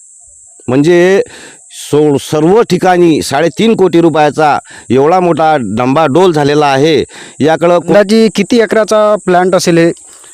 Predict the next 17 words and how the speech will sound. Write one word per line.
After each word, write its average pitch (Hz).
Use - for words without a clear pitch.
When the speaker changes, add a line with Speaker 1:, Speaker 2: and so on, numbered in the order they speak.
Speaker 1:
चाळीस 110
ते 123
पन्नास 104
एकराचा 98
प्लांट 104
आहे 90
आणि 101
त्याला 110
पूर्णपणे 110
तार 120
फेन्सिंगचं 110
काम 95
पण 117
केलेलं 104
आहे, 107
सौर 98
ऊर्जेचं 101